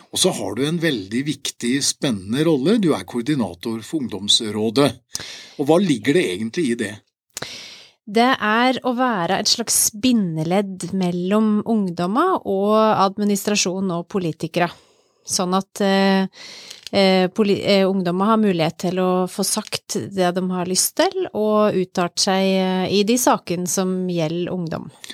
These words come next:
Speaker 1: Så det betyr at du følger godt med på agendaen også til kommunestyret, saker som kommer i formannskap kommunestyre, og, og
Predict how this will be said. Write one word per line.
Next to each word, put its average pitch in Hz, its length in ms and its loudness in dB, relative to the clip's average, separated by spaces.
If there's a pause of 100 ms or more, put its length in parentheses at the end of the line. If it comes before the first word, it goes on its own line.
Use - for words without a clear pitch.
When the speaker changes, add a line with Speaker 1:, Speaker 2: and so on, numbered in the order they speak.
Speaker 1:
Så - 100 -2
det 131 100 2
betyr 139 340 4
at 135 140 -4
du 120 220 2
følger 123 400 0
godt 120 300 -2
med 107 320 2
på 120 160 0
agendaen 110 500 0
også 113 320 0
til 104 440 -4
kommunestyret, 117 720 2
saker 120 340 0
som 117 160 -4
kommer 107 300 -4
i 113 180 -2
formannskap 113 600 0
kommunestyre, 127 760 2
og, 175 380 2
og 165 300 2